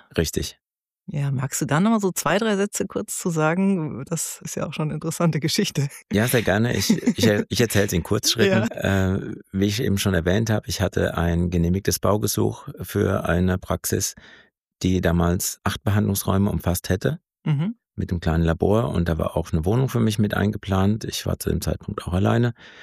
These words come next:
Speaker 1: Das ist vielleicht auch ein wichtiger Punkt, der mir die Entscheidung so ein bisschen erleichtert hat.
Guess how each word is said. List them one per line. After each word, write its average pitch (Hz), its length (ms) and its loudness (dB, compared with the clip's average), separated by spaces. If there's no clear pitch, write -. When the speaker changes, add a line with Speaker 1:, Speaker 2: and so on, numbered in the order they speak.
Speaker 1:
Das 87 160 0
ist 90 140 -2
vielleicht 87 340 0
auch - 220 -6
ein 92 100 2
wichtiger 92 300 0
Punkt, 117 300 -2
der 85 80 2
mir 85 80 2
die 82 80 0
Entscheidung 85 360 0
so 87 80 0
ein 82 60 0
bisschen - 220 -4
erleichtert 98 480 0
hat. - 240 -2